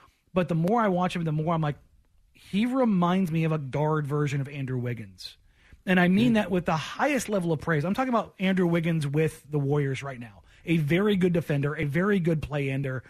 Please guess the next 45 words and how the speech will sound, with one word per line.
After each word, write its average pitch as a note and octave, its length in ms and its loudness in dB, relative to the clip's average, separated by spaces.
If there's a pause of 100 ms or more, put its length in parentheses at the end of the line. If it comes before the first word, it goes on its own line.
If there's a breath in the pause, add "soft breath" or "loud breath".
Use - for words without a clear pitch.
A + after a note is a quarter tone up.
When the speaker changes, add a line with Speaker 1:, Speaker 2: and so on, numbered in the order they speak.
(340 loud breath)
Speaker 1:
a, D#3 380 2
uh, C#3 300 -4 (360)
uh, B2 400 -12 (500)
shot - 380 -2
creator G3+ 400 2
to F3+ 120 -6
an E3+ 60 0
extent, D#3+ 340 -2 (320 loud breath)
but F3 120 2
a E3+ 80 2
guy F#3 240 2
in F3+ 120 2
transition E3 600 0
that D3+ 100 0
is C#3 100 0
an D3+ 160 -8
absolute D#3 440 -4
nightmare D3+ 520 -2
and D3 140 -4
a, C#3 140 -4 (100)
and D#3+ 140 -4
a, C#3+ 120 0
an C#3+ 60 -6
elite D#3+ 560 0
rim D#3+ 260 -4
finisher. C3 420 -8 (580 soft breath)
Like, D#3+ 120 -6
if E3 120 -2
you B3+ 180 2
took A#3 300 -2
prime E3+ 400 -2
Andrew D#3+ 280 -2
Wiggins C3+ 340 -2
that's B2 120 -18
on C#3+ 140 -4
the C#3 60 -2
Warriors C3+ 440 -2
right C3+ 180 -10
now C3+ 180 -8
and B2 100 -12
put - 160 -6
him E3 100 0
on D#3 80 0
the C#3+ 60 -4
Blazers, D#3 600 -6